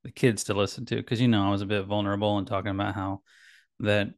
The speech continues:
interaction with Dylan taught me a lesson about me. And I was a little leery to do it,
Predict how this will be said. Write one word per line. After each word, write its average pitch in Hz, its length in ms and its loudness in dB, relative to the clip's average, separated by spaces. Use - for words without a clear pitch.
interaction 113 480 2
with 101 160 -2
Dylan 104 300 0
taught 104 260 -2
me 107 200 2
a 104 60 2
lesson 104 340 2
about 101 260 2
me. 107 320 0
And 107 180 4
I 196 100 6
was 151 120 8
a 143 60 10
little 123 180 10
leery 127 280 8
to 120 80 6
do 110 200 6
it, 120 160 6